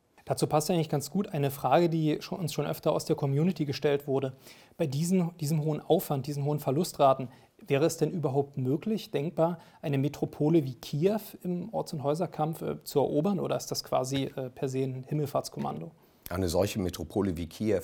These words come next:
Speaker 2: militärisch komplett einzunehmen und unter seine Kontrolle zu bringen, ist, ähm, <laughs> eine sehr schwierige Aufgabe.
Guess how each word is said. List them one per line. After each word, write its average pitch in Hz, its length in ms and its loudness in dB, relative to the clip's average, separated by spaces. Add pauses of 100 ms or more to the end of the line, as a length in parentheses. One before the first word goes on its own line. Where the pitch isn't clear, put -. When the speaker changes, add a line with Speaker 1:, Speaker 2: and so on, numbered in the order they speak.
Speaker 2:
militärisch 110 800 -4
komplett - 580 -8
einzunehmen 110 640 -2
und 98 100 -6
unter 90 200 -6
seine 87 240 -6
Kontrolle 98 540 -4
zu - 180 -10
bringen, 87 300 -2
ist, - 180 -6
ähm, - 400 -4
<laughs> - 100 -14
eine 85 380 -2
sehr 80 220 -2
schwierige 90 500 -4
Aufgabe. 87 640 0